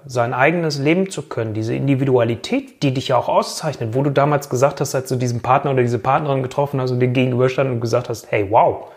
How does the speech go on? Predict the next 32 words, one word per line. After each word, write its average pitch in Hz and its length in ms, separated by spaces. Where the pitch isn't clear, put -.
wer 113 100
bist 113 260
denn 110 120
du?“ 139 320
Äh, 127 220
diese 135 220
Individualität, 127 960
die 135 100
hat 123 120
dich 127 80
doch - 160
genau 117 200
angesprochen, 131 580
auch 120 120
abgeholt. 131 600
Also, 120 420
wenn 131 180
wir 139 100
die 143 240
leben 117 420
können, 165 400
und 120 100
ich 113 80
sag 113 160
jetzt - 140
mal 123 100
so 113 80
ein 113 80
bisschen 110 240
suffisant, 113 540
trotz - 380
Beziehung, 104 720